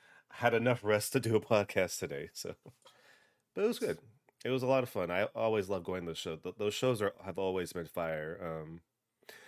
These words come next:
oh, but, um, sorry for people that aren't interested in wrestling, but I think this is, this is really cool for people to do. Um, so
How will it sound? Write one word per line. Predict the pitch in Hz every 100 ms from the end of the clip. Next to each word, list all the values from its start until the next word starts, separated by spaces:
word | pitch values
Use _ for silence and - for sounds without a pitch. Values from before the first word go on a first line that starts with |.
| - - -
oh, | 90 80
but, | - 101 92
um, | 82 76 82 _ _ _ _ - - _ _
sorry | - 120 123
for | 110
people | 113 95
that | 98
aren't | 104 -
interested | 110 98 92 92
in |
wrestling, | 85 87 90 85
but | 85 92
I |
think | 87 107
this | 95 95
is, | 85
this | 104 -
is | 87 80
really | 92 87
cool | - 87 78 82 -
for | -
people | 101 90
to | 82
do. | 90 80 80 98
Um, | 87 82 80 80 _ - - - - - _
so | - - 120 107 107 101 98 98